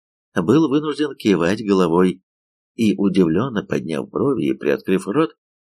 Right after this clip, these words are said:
подносить руку к уху. Точно это могло хоть сколько-нибудь помочь в том безнадежном положении, в котором он очутился.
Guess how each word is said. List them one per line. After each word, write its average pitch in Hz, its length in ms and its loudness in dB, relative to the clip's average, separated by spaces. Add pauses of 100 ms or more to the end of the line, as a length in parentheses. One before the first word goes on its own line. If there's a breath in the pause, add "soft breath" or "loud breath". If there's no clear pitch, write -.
(220)
подносить 101 560 0
руку 143 300 -2
к - 100 -18
уху. 110 460 -2 (380)
Точно 170 300 -2
это 135 280 -4
могло 127 280 -4
хоть - 260 -2 (360)
сколько-нибудь 123 720 -2
помочь 120 520 -4 (240)
в - 100 -20
том 107 200 2
безнадежном 95 640 2
положении, 147 680 -4 (320)
в - 120 -20
котором 143 560 -4
он 139 160 -8
очутился. 90 680 -6